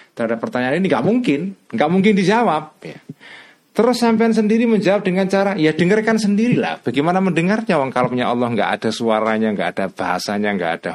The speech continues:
hurufnya. Jadi nanti, nanti ujung dari jawaban ini itu adalah bahwa menjawab pertanyaan tadi itu, "Kaifa sami'a Musa kalam Allah?" itu tidak mungkin.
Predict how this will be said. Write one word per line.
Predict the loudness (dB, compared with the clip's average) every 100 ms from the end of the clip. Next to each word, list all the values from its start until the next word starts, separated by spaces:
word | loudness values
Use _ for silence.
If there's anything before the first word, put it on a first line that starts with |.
| -8
hurufnya. | -10 -10 -14 -20 -20 -20 -20 -20 -12 -10 -10 -14 _ _ -14 -14 _
Jadi | -8 -4
nanti, | -2 0 0 -2 -8 -6
nanti | -4 -2 -2
ujung | -2 0 0 0
dari | -2 -2
jawaban | -2 0 0 -2 -2 -2
ini | -4
itu | -4
adalah | -4 -2 -2
bahwa | -2 -4 -4 -6 -8 -6
menjawab | -4 -2 0 0 0 -2
pertanyaan | -2 -2 -2 -2 -2 -2
tadi | -4 -2 -4 -2
itu, | -4 -2
"Kaifa | -2 -2 -2 -4
sami'a | -2 -4 -2 -2 -4 -4
Musa | -4 -4 -4 -4
kalam | -4 -6 -4 -4
Allah?" | -4 -4
itu | -4
tidak | -2 -2
mungkin. | -2 -4 -6 -12